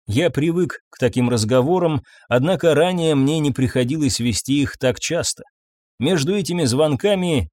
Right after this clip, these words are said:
я беседовал с пациентами, на жизнь которых коронавирус повлиял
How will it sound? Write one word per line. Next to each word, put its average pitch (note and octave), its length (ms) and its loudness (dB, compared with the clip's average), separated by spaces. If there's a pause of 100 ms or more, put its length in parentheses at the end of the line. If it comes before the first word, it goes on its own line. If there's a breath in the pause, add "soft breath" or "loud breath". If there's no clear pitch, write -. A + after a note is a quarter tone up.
я C3+ 160 0
беседовал D#3 540 0
с - 80 -4
пациентами, C#3 640 0
на B2+ 180 2
жизнь B2+ 360 0
которых B2 440 0
коронавирус A#2+ 640 0
повлиял B2 540 0